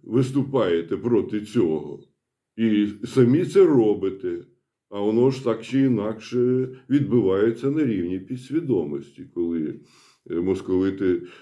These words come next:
починають думати, що Посейдон, він кращий від, е, якогось там, я не знаю, божка, е, угрофінського. Треба кончати з цим ділом,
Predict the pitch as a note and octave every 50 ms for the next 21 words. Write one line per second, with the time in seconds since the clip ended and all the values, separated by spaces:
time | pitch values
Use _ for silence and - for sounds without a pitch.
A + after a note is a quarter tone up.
0 | - _ _ - F2+ E2+ - G2 F#2 G2 F#2+ F#2 F2+ E2+ D#2 D#2+ G2 F#2+ F2 E2+
1 | E2 E2 E2 - E2+ E2 E2 E2 D#2+ D#2+ D#2+ D#2+ D#2+ D#2+ D#2+ F#2 G2 - - G2
2 | F#2 F2 E2 D2+ C#2+ F2 F#2 A2 D3 E3+ D#3 B2+ F#2+ D#2+ D2+ D2 D2+ D#2 D#2+ D#2
3 | D#2+ D#2+ D#2 D2+ D#2 D#2 - _ _ _ _ _ - F2+ E2+ F2 F2+ A2+ C3+ C#3
4 | C#3 - - E2+ D#2+ D#2 D#2 D#2 D#2 D2 D#2 F2 F2+ F2 F2 - - E2+ E2+ E2+
5 | E2 E2 E2+ E2+ F2+ - - - _ _ _ F2 F2+ E2 - F2 G2 G#2 A2 G#2
6 | - - - F#2 F2+ F#2+ F#2+ F2 F2 F2 F2+ F2 E2+ E2 E2+ F2 F#2+ G2 F#2 F2
7 | E2 E2 D#2+ G#2 A2+ A2 - - - - G#2 F2+ D#2+ D2+ D2 C#2 - - _ _
8 | _ _ _ _ _ _ _ - D#2 D#2 D2 - G2+ G2+ G2 G2 F#2+ F2+ - -
9 | - F2+ E2 D#2+ D#2 C#2+ - - - D#2+ D2 C#2+ C#2+ C#2+ - - _ _ _ _
10 | _ _ _ _ _ _ _ _ _ _ _ _ _ _ _ _ _ _ _ _
11 | _ _ _ _ _ _ _ _ _ _ _ _ _ _ _ _ _ _ _ _
12 | _ _ _ _ _ _ - G3+ A3+ G#3+ G3+ - F#3+ F#3+ D#3+ C3 - - - -
13 | - - - - - _ - C#2+ C#2+ C2+ C2 C#2+ C2+ B1 B1+ B1+ -